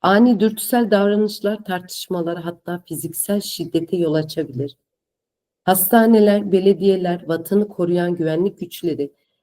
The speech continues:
sağlık çalışanlarıyla ilgili olaylar gündeme gelebilir. Aile içi sorunlar,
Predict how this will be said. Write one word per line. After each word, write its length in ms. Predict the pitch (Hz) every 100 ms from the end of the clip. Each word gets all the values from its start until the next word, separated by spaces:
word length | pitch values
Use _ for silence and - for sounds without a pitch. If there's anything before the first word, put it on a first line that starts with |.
| _
sağlık 440 | - 170 170 190 -
çalışanlarıyla 840 | 180 170 - 175 170 175 202 170
ilgili 440 | 143 175 175 160 -
olaylar 540 | 165 165 170 165 156
gündeme 460 | 143 180 170 156 175
gelebilir. 640 | 165 156 160 143 143 - _ _ _ _ _ _ _ _ _
Aile 380 | - 185 226 262
içi 200 | 220 -
sorunlar, 640 | - 233 220 220 220 233